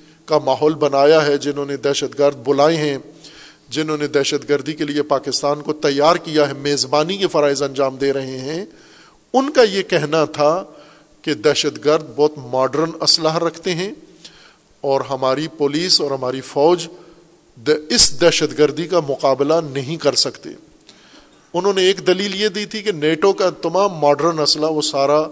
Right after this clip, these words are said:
پاکستانی دہشت گردوں کے پاس ہے، طالبان کے پاس ہے، جو افغانستان سے آئے ہیں اور آ رہے ہیں۔ اور دوسرا، انہوں نے یہ کہا کہ پاکستانی فوج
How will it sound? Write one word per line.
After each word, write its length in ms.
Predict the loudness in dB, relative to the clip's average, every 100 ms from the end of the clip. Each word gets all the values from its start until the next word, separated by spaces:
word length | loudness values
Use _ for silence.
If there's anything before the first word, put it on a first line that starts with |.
| -10 -20 -20 _ _
پاکستانی 580 | -4 -2 -2 -2 -4 -2
دہشت 400 | 0 0 -2 -2
گردوں 280 | -4 0 -2
کے 120 | -2
پاس 280 | -4 -4 -4
ہے، 60 |
طالبان 520 | -2 -2 0 0 -2 -4
کے 100 | -8
پاس 280 | -6 -6
ہے، 60 | -8 -6
جو 120 | -4
افغانستان 640 | -4 -4 -4 -2 -2 -2
سے 160 | -2 -4
آئے 140 | -4
ہیں 120 | -8 -18 -20 _ _ -20 _ _ _ _
اور 180 | 0 0 2
آ 200 | 6 6
رہے 300 | 6 0 -10
ہیں۔ 140 | -14 -18 -20 _ _ -20 _ _ _ _
اور 140 | -2
دوسرا، 580 | 0 -4 -4 2 2 2 -4 -20 -20 _ _ _ _ _ _ _ _ _ -20 _ -6
انہوں 200 | -2 0
نے 100 | 0
یہ 180 | -2
کہا 340 | -2 -2 -2 -4
کہ 200 | -4 -6 -6 -6
پاکستانی 540 | -6 -4 -4 -4 -4 -6
فوج 460 | 0 4 4 2